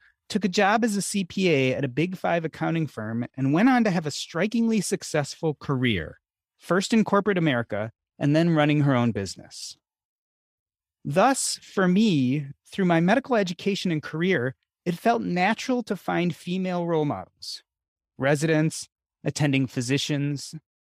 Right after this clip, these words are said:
teachers. I married a woman just prior to her entry into corporate America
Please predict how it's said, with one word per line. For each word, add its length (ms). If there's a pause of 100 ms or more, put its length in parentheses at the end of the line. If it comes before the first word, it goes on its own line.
(100)
teachers. 720 (960)
I 120
married 320
a 40
woman 320
just 220
prior 340
to 160
her 100
entry 280
into 100
corporate 380
America 560